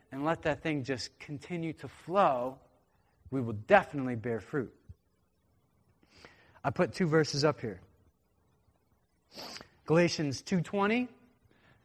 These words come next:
"I've been crucified with," this is Paul writing, "I've been crucified with Christ and I no longer live." This is, like, the most flat out one to give that illustration of, "I don't live anymore,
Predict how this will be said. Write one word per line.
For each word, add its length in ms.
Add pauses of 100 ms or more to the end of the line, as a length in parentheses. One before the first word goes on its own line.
(680)
"I've 200
been 160
crucified 680
with," 120
this 180
is 120
Paul 280
writing, 220
"I've 120
been 120
crucified 420
with 140
Christ 280
and 60
I 40
no 180
longer 300
live." 280 (240)
This 200
is, 100
like, 240
the 80
most 260
flat 460
out 220
one 220
to 60
give 140
that 140
illustration 480
of, 80
"I 100
don't 140
live 140
anymore, 440